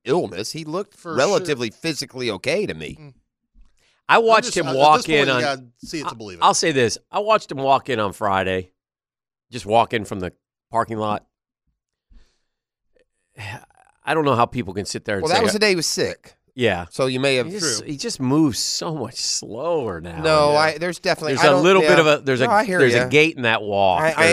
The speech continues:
Speaker 3: There's
Speaker 1: getting
Speaker 2: Yeah.
Speaker 1: a little bit more, you know, um, I'm, I'm getting a little cooler on,
Speaker 3: the
Speaker 1: on
Speaker 3: winning again.
Speaker 1: But I still, I'm not gonna give that
Speaker 3: That's
Speaker 1: up.
Speaker 3: fine. You don't
Speaker 1: Yeah.
Speaker 3: have to. I just,
Speaker 1: Because the
Speaker 3: I
Speaker 1: greats,
Speaker 3: can't
Speaker 1: all of the
Speaker 3: imagine it.
Speaker 1: greats
Speaker 3: I
Speaker 1: have done it
Speaker 3: know.
Speaker 1: in their fifties. They've
Speaker 3: But
Speaker 1: done something stupid.
Speaker 3: But the only
Speaker 1: All of
Speaker 3: one,
Speaker 1: them.
Speaker 3: the only one who had bones mushed was,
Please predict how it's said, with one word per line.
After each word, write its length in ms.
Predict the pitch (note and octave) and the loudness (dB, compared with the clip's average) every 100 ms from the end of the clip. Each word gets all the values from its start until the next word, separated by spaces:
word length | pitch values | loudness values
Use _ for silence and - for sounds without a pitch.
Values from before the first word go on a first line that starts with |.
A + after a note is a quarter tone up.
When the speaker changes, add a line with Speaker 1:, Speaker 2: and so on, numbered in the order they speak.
| F#3 | 2
Speaker 3:
There's 100 | E3+ | 0
Speaker 1:
getting 300 | F3 E3+ E3 | -2 0 0
Speaker 2:
Yeah. 60 | |
Speaker 1:
a 20 | D#3+ | -2
little 220 | D#3+ D#3 | -2 -2
bit 260 | D3+ D3+ | -2 -2
more, 500 | D3+ D3 C#3+ C#3 C3+ C#3 | -2 0 2 2 -2 -4
you 120 | B2+ | -2
know, 340 | B2 A#2+ A#2 A#2+ | 0 0 -2 -2
um, 300 | A2 G#2+ A2 | -4 -4 -8
I'm, 240 | A2 G2+ F#2 | -8 -8 -10
I'm 120 | G#2 | -12
getting 200 | A#2 G#2+ | -12 -10
a 40 | |
little 180 | A2 G#2 | -8 -8
cooler 580 | - C#3+ B2+ G#2+ G2+ G#2 | -8 -8 -4 -4 -2 -2
on, 220 | G2+ G2 | -2 -4
Speaker 3:
the 80 | G#2 | -6
Speaker 1:
on 200 | G#2+ F#2+ | -4 0
Speaker 3:
winning 280 | A2+ A2 G#2+ | 2 2 0
again. 360 | G#2 A2 G#2 - | -2 -2 -4 -6
Speaker 1:
But 100 | D3 | -4
I 80 | D3 | -2
still, 300 | - E3+ E3 | -2 0 2
I'm 80 | |
not 160 | D3+ C#3+ | 2 0
gonna 140 | C#3+ C3+ | -2 -4
give 160 | A#2+ | -4
that 140 | A2+ A2 | -2 0
Speaker 3:
That's 140 | G#3 | 0
Speaker 1:
up. 60 | G3+ | 0
Speaker 3:
fine. 320 | G3+ F#3+ F#3 | 0 2 0
You 100 | F#3+ | 0
don't 100 | A3 | 0
Speaker 1:
Yeah. 60 | E3 | 2
Speaker 3:
have 140 | D#3 - | 0 -2
to. 180 | D#3+ D3+ | 0 0
I 80 | |
just, 140 | C#3+ C3+ | 2 2
Speaker 1:
Because 160 | G3+ D#3+ | 2 2
the 100 | D#3+ | 2
Speaker 3:
I 60 | |
Speaker 1:
greats, 320 | A#3 B3 G#3+ | 4 4 4
Speaker 3:
can't 0 | |
Speaker 1:
all 60 | G#2+ G3+ | 4 4
of 40 | A#3+ C4 | 6 4
the 60 | C4+ | 2
Speaker 3:
imagine 40 | |
it. 20 | |
Speaker 1:
greats 340 | B3 C4+ A#3 C3 | 2 2 2 2
Speaker 3:
I 80 | |
Speaker 1:
have 80 | F3+ | 4
done 220 | A3+ A#3 | 6 6
it 40 | A3+ | 4
Speaker 3:
know. 60 | F#3 | 2
Speaker 1:
in 100 | F3+ | 0
their 120 | F3+ | -4
fifties. 540 | - C#4 - F#4 D4+ | -2 -4 2 2 2
They've 100 | F#3+ | 2
Speaker 3:
But 100 | D3+ | 2
Speaker 1:
done 140 | E3+ A3+ | 2 2
something 260 | B3 B3 | -2 -4
stupid. 580 | F3+ - D#4+ C#4 G3 C3 | -10 -2 -2 0 0 0
Speaker 3:
But 120 | A#2 | -2
the 120 | A#2 D#3+ | 2 4
only 160 | B3+ | 6
Speaker 1:
All 60 | - G3+ | 6 4
of 60 | |
Speaker 3:
one, 0 | |
Speaker 1:
them. 120 | D3 | 2
Speaker 3:
the 140 | B2 D3 | 0 2
only 200 | F3+ G3+ | 4 2
one 180 | F#3+ F3+ | 2 2
who 160 | D3+ B2 | 0 0
had 400 | B2+ A2 F#2 - | -2 -2 -8 -2
bones 400 | C#3 C#3+ B2+ F#2+ | 0 2 -2 -6
mushed 720 | G#2 B2 B2+ G2+ - - - | 0 4 4 2 -4 -10 -6
was, 340 | G2+ F#2+ F2 | -4 -4 -6